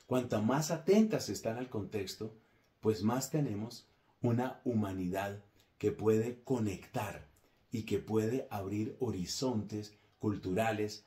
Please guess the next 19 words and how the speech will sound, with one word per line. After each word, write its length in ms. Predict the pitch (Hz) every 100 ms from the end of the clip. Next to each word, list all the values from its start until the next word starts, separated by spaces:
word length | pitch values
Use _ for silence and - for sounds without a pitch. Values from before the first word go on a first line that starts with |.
| -
horizontes 600 | 95 90 107 104 110 110
intelectuales 680 | 92 87 82 - 90 92 101
interesantísimos. 1000 | 90 80 76 78 76 85 - 76 - - _ - - - 202
Bueno, 220 | 226 220
cerramos 480 | 160 160 202 220 165
así 420 | - 175 170 156 - -
esta 520 | 127 143 - 165 156 -
presentación 800 | 113 120 110 101 - 135 143 123
en, 220 | 98 90
en 120 | 98
cinco 320 | 98 117 117 120
programas 520 | 95 90 110 101 90
sobre 240 | 87 80
lo 160 | 82 78
que 80 | 92
es 120 | 95
la 60 |
inteligencia 600 | 104 98 82 82 90 104
artificial, 760 | 104 90 80 78 - 101 101